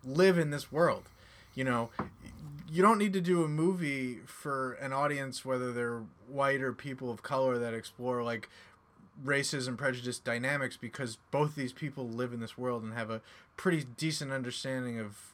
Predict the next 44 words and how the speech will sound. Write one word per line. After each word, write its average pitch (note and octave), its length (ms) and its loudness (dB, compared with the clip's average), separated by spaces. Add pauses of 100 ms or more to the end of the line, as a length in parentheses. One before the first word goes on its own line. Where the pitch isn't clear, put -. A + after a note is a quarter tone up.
(180)
you B2+ 80 -8
know, A2 260 -4 (300)
what D3 200 -2
this C3+ 180 -4
is B2 140 -4
like. C3 340 2 (120)
Not F#3 280 8 (160)
maybe F#3 280 6
even F3 340 2
from D3+ 180 0
their C3+ 180 2
own D#3 200 4
life, A#2+ 200 0
but B2 140 -2
from B2 340 -2 (460)
other G#3 200 12
stuff C3 280 2
you A2+ 100 -2
see A2+ 180 -4
on G#2+ 140 -2
T G#2 160 -4
V. G2 240 -6 (240)
If B2 80 -4
you're E3 140 8
a - 20 -4
fan E3+ 300 8
of D#3+ 80 4
any D#3 160 2
crime E3+ 360 6
drama C3+ 300 2
and B2+ 140 0
you've B2 200 -2
watched, C3 360 2
like, B2+ 280 2 (720)
The D3 100 4
Wire C3 640 6
or B2+ 240 2
Oz, A#2+ 580 0 (560)
anything G#3+ 400 8
that F#3+ 100 6
has E3 480 6
a D3 80 2
diverse C#3 460 2
cast, C#3 500 2